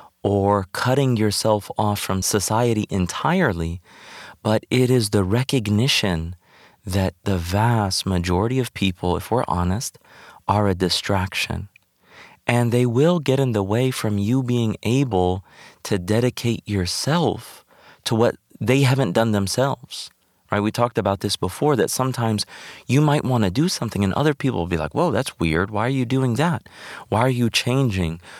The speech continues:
Why are you being so intense?" Because they might have a different standard. But Imam al-Ghazali says, "Don't become attached to that."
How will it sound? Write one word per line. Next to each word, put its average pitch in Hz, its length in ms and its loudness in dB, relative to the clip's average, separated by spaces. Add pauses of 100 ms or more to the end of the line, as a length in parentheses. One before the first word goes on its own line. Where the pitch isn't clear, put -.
(140)
Why 113 300 2
are 120 60 2
you 110 500 2
being 107 240 0
so 113 220 0
intense?" 107 760 0 (380)
Because 123 260 0
they 127 140 2
might 127 220 0
have 117 200 0
a 98 80 2
different 110 400 -2
standard. 170 640 -4 (720)
But 107 360 2 (440)
Imam 117 300 4
al-Ghazali 113 440 0
says, 101 220 0
"Don't 113 260 -2
become 120 440 -2
attached - 560 -4
to - 140 -10
that." 107 300 0